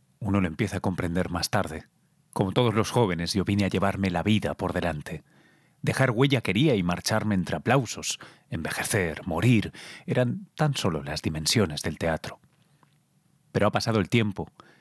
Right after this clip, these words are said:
y la verdad desagradable asoma. Envejecer, morir, es el único argumento de la obra. Esta era mi rendición de No volveré a ser joven, de poemas póstumos de Jaime Gil de Biedma, un poeta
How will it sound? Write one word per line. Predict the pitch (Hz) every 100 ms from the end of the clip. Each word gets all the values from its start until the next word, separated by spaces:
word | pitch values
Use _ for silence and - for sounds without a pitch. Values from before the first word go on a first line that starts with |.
| _ _
y | - -
la | 87
verdad | 85 107
desagradable | 104 90 - 82 82 92 98 104 -
asoma. | 101 - - 87 - _ _ _ _ _ _
Envejecer, | 92 82 82 - 98 117 - _ _ _ _
morir, | 87 82 110 - - _ _ _ _ _ _ _ _
es | 107 92
el | 98
único | 92 - 87
argumento | - 87 80 85
de | 76
la | 69
obra. | 65 - - _ _ _ _ _
Esta | 110 120
era | 110
mi | 113 104 98
rendición | 95 98 95 - 113 101 98
de | 92 92 -
No | - 92 95
volveré | 95 95 90 95
a | 95
ser | 95
joven, | - 120 104 80 - _ _ _ _ _ _
de | 98 95 85
poemas | - 92 92 92
póstumos | - 101 - 76 73 -
de | - 78 76
Jaime | - 82 87 82
Gil | - 82 78
de | 82
Biedma, | 85 92 87 76 80
un | 76
poeta | - 82 - 85 80